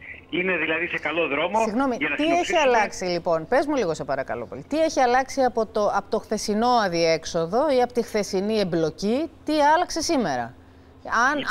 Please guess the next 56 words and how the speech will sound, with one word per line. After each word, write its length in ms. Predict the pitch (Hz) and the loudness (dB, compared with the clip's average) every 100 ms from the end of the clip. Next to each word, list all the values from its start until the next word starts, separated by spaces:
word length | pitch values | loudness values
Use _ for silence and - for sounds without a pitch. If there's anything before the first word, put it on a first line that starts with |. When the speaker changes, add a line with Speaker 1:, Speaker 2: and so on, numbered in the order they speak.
| 262 | 2
Speaker 2:
αν 20 | |
Speaker 1:
πηγοί 120 | 294 | 2
Speaker 2:
είναι 140 | 302 339 | 2 4
Speaker 1:
που 60 | |
Speaker 2:
διατεθειμένοι 520 | 349 339 330 302 262 | 4 4 2 2 2
Speaker 1:
ενημέρωσε 200 | 262 294 | 2 2
Speaker 2:
να, 180 | 302 277 | 2 2
Speaker 1:
το 80 | - | 2
Σταρ 140 | - | 2
Speaker 2:
αν 80 | 220 | 2
είναι 200 | 247 269 | 2 2
διατεθειμένοι 600 | 277 262 240 214 196 226 | 2 2 2 -2 -2 0
να 100 | 254 | 0
συζητήσουν 720 | 240 240 190 190 220 - 240 | 0 -2 -2 -2 -2 0 -2
τη 80 | 220 | -2
διατύπωση 760 | 175 190 175 226 208 196 175 151 | 0 2 2 0 0 0 -2 -4
της 120 | 143 | -6
συμφωνίας 500 | 180 165 170 185 180 | -6 -2 0 0 -4
που 40 | - | -2
θα 80 | |
ισχύσει, 600 | 165 - 160 147 - 185 - - - - | -2 -2 -6 -6 -4 -6 -8 -16 -20 -12
γιατί 340 | 208 233 233 320 | 0 0 2 0
δεν 120 | 330 | 0
το 80 | 285 | 0
κάνανε 340 | 277 302 320 | 0 2 0
χθες 300 | - 415 277 | 0 2 2
στο 140 | - 180 | 0 -2
Eurogroup; 460 | 160 143 143 139 - - - - - | -2 -4 -4 -8 -10 -20 -20 -20 -12
Speaker 1:
Η 180 | 262 285 | -6 0
Speaker 2:
Το 80 | |
ίδιο 120 | 320 415 | 2 4
Speaker 1:
πηγή 160 | 262 | 4
Speaker 2:
δεν 120 | 226 | 4
Speaker 1:
που 60 | 208 | 4
Speaker 2:
λέγαμε 100 | 247 | 4
Speaker 1:
ενημέρωσε 260 | - 165 277 | 4 2 2
Speaker 2:
χθες; 160 | 208 | 2
Speaker 1:
το 40 | 131 | 0
Σταρ, 260 | - 156 160 - - - - - 143 | -2 -2 -2 -10 -20 -20 -20 -16 -4
δεν 180 | 180 | -2
έγινε 220 | 180 156 143 | 0 -2 -2
μεγάλη 280 | 131 127 110 | -2 -2 -4
συζήτηση 280 | 120 - - | -10 -14 -10
χθες. 160 | 110 117 135 | -10 -8 -8
Η 40 | 139 | -6
πηγή 260 | 147 147 | -6 -4
που 120 | 180 170 | -2 0
ενημέρωσε 380 | 151 160 160 | 0 0 0
το 100 | 156 | -2
Σταρ 240 | 131 170 165 147 139 143 | -4 0 0 -2 -2 -2
λέει 420 | 156 170 175 - - - - 135 | 0 -2 -4 -10 -20 -20 -6 -4
ότι 160 | 147 147 | -4 -2
μετά 280 | 139 175 180 | -2 -2 -2
την 160 | - | -2
ομιλία 320 | 165 151 160 | -2 0 -2
Βαρουφάκη 680 | 151 143 143 151 - - - | -2 -2 -2 -2 -2 -10 -12